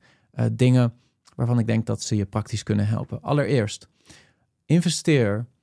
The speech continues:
de tijd die je hebt in een persoonlijke, verborgen relatie met God, met jouw hemelse Vader. Ehm, de Heer Jezus geeft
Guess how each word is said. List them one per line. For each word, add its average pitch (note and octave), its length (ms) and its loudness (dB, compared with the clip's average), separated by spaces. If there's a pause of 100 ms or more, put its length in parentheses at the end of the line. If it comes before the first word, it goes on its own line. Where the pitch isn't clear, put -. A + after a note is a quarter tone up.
(220)
de - 140 -4
tijd D#3+ 260 0
die F#3+ 100 2
je D3+ 80 4
hebt A2+ 500 -2 (420)
in D#3 180 4
een D3 300 2 (120)
persoonlijke, C3+ 800 0 (320)
verborgen B2 580 2
relatie G#2+ 600 -2 (140)
met A2+ 240 0
God, - 400 -4 (360)
met A#2 200 -2
jouw A#2+ 120 2
hemelse A#2 340 0
Vader. A#2 440 -2 (560)
Ehm, A#2+ 420 0 (200)
de C3+ 80 2
Heer D#3+ 140 6
Jezus F3 320 2
geeft - 460 -4